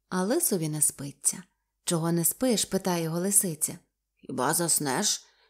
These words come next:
Маленьке хлопченя мене обдерло, ніби я щеня.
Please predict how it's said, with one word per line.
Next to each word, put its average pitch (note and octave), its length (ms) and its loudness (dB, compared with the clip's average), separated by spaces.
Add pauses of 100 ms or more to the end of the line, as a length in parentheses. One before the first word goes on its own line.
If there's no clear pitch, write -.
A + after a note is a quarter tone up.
Маленьке G3+ 560 2
хлопченя G#3 880 2
мене G3 300 4
обдерло, F3+ 880 2 (340)
ніби F3 340 4
я E3+ 180 2
щеня. F#3 600 2